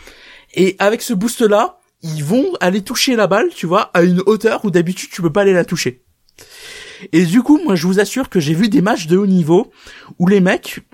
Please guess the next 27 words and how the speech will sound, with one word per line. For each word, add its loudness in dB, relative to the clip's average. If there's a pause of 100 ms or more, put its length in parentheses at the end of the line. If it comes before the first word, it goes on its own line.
(100)
en 2
temps -2
normal, 2
tu -10
vois, -2
t'as 0
la -2
balle, 0
elle -4
est -6
genre, -6
mais, -6
euh, -6
quasiment 0
au, 0 (420)
enfin, -4
elle -6
est, -6
euh, -8
à 0
une 0
hauteur, 2
euh, 0
incroyable, 0
quoi, -4
tu -12
vois. -2